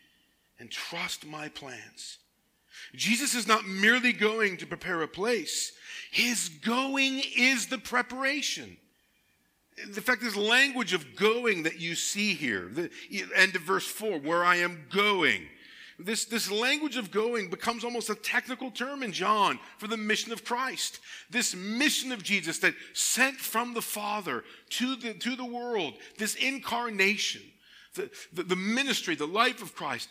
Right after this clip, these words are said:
the death of Christ, the resurrection of Christ, even the ascension of Christ is all part of the, his mission. It would have been incomplete had he stopped and said, "You're right. I'd rather just stay worshiping with you.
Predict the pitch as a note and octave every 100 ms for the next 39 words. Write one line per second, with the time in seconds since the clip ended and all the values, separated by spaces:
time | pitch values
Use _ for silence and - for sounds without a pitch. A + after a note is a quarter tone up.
0 | - F3 - A#3 B3 A#3 - F3+ C3 -
1 | - - - F#3 F3+ A#3 C4 A3+ A#3 B3+
2 | - G#3+ E3+ F#3 F3 D#3 - C4 C#4 C#4
3 | C4+ C#4 A3 - C4 D#4 - C4 A#3+ A#3+
4 | A#3 A3 - - - - A3+ - B3+ D4
5 | - - A#3 G#3+ - - - F#3 G#3 E3+
6 | A#3+ D#4+ C#4+ C#3+ E2+ _ _ _ _ _
7 | _ _ _ _ - F3+ A3 G3+ G#3+ A3
8 | B3+ C4+ - A3+ - B3 C#4 - F#3+ E3+
9 | - - A#3 G#3 F3 D#3+ F3+ D#3+ G3+ G#3+
10 | G#3+ F#3 - - - - _ _ G#3 G#3+
11 | A3+ G3 F#3+ - G#3+ G#3 G3 A3 F#3+ F3
12 | F#3+ F3 D#3+ G3 G3+ D#3+ A2+